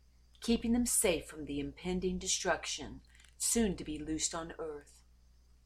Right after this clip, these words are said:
Revelation chapter six, verse six.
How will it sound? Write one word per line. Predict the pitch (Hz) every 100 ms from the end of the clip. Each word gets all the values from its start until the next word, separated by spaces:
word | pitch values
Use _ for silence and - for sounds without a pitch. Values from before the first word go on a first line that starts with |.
| - - - - - - - 196
Revelation | 196 175 170 170 175 196 185 202 214 - -
chapter | 196 165 - -
six, | - 190 190 - - -
verse | 156 165 156
six. | - 160 139 - -